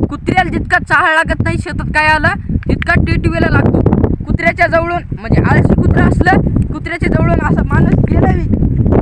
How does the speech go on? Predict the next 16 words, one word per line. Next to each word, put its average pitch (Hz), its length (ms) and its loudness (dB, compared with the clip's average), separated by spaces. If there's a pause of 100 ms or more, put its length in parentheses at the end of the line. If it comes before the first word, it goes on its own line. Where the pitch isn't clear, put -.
(680)
कुत्र्याला 330 340 2
काही 359 120 4
घेणं - 200 2
देणं - 220 4
नाही, - 140 4 (600)
कुत्रा - 320 0
सांभाळतही 359 520 2
नाही. 247 160 -2 (280)
मात्र - 260 0
टिटवी 320 380 -6
तसं 311 180 -2
करत 311 260 -2
नाही, 330 180 0 (280)
काही 349 200 2
बी 349 100 -6
किवो, 339 220 0